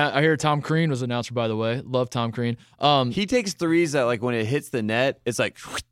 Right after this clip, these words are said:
Speaker 2: you know, it's,
Speaker 1: Right.
Speaker 2: like, perfect. There, there's no, there's no r-, run. It doesn't even touch the rim.
Speaker 1: That has become my test for how, how good I think a player is, is when I catch myself, like, "I gotta put my phone, I gotta, I gotta watch every second of this game because I have no idea when something good is gonna happen, when something just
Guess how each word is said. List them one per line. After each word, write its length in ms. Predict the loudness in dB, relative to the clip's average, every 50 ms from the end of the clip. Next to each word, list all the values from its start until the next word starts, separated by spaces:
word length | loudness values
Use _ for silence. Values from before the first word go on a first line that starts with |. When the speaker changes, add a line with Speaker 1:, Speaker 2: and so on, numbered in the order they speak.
| _ _ _
Speaker 2:
you 100 | 0 0
know, 120 | 2 2 4
it's, 120 | 4 6
Speaker 1:
Right. 120 | 6 4
Speaker 2:
like, 80 | 2 2
perfect. 440 | 2 2 2 2 0 -4 -6 -4 _
There, 140 | -4 -4 -2
there's 220 | 0 -2 -2 0
no, 180 | 0 2 2 2
there's 180 | 2 0 2
no 120 | 2 2 2
r-, 40 | 2
run. 720 | 0 -2 -4 -6 -6 -8 -8 -8 -8 -2 0 0 0 0
It 140 | 0 0 2
doesn't 240 | 2 2 2 2 0
even 140 | -2 -2 0
touch 200 | -2 -2 -2 -2
the 100 | -4 -2
rim. 260 | -2 -2 -4 -6 -8 0
Speaker 1:
That 180 | 2 4 4 4
has 80 | 2 2
become 300 | 0 0 2 2 4 4
my 120 | 4 2
test 440 | 2 2 2 4 4 2 0 -4 -4
for 320 | 0 2 2 4 2 2 0
how, 380 | 0 2 4 4 2 2 -2 0
how 160 | 0 0 0
good 240 | 2 2 2 2 2
I 80 | 0
think 200 | 0 -2 -4 -6
a 40 | -6
player 340 | -2 -2 0 0 0 0 -2
is, 220 | -2 -4 -6 -6
is 140 | -6 -6 -4
when 100 | -2 -2
I 60 | -2 -2
catch 220 | 0 -2 -2 0
myself, 380 | -2 -4 -2 0 0 0 0 0
like, 160 | -2 -4 -4 -2
"I 80 | 0 2
gotta 140 | 2 2
put 140 | 0 0 0
my 120 | 0 0 -2
phone, 280 | -2 -2 -2 -2 -2 0
I 140 | 0 0
gotta, 240 | 2 2 0 0 -2 -6 -12 _ _ _
I 80 | 0 2
gotta 100 | 2 2
watch 300 | 4 2 2 0 -2 _
every 240 | -2 0 0 0 -2
second 300 | 0 -2 -2 -2 0 -2
of 60 | -2
this 100 | -2 -2
game 200 | -2 -2 -2 -2
because 180 | -2 -4 -4 -4
I 80 | -2 -2
have 100 | -2 -2
no 160 | 0 0 0
idea 400 | 0 0 -2 -2 -2 0 -2 -4 -4
when 160 | -4 -4 -4 -2
something 360 | -2 -4 -4 -4 -4 -6 -4
good 280 | -4 -4 -4 -6 -8 -14 _ _
is 100 | -14 -8
gonna 160 | -6 -6 -4
happen, 260 | -4 -4 -6 -6 -4 -4
when 100 | -4 -4
something 260 | -2 -2 -2 -2 -2 -2
just 200 | -4 -4 -6